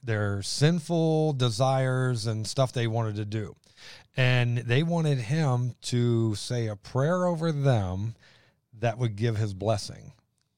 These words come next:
call God onto their bless-, uh, to bless their mess. And James starts to pray, only he's praying with "forgive them," right? Like, they're, they're doing bad, they're making bad decisions, and he would not bless them.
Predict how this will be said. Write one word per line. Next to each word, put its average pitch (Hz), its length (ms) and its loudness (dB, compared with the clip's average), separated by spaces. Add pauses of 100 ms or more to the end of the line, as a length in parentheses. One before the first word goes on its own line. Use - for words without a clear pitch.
call 107 240 2
God 113 320 4
onto 104 200 0
their 95 160 -2
bless-, 101 400 -2
uh, 101 200 -2
to 110 120 -4
bless 98 300 -2
their 95 140 -4
mess. 107 340 -4 (720)
And 123 200 2
James 135 720 0 (160)
starts 131 460 0
to 113 120 -4
pray, 98 640 2 (600)
only 131 260 6
he's 117 240 0
praying 135 540 2
with 107 240 2 (520)
"forgive 104 520 -2
them," 82 400 -14 (240)
right? 139 460 4
Like, 113 300 2
they're, 123 600 2 (180)
they're 110 180 0
doing 147 320 4
bad, 135 320 4
they're 113 100 -2
making 117 360 -2
bad 127 260 2
decisions, 120 720 -2 (280)
and 104 120 0
he 123 100 4
would 139 220 6
not 156 260 0
bless 135 300 0
them. 98 320 -4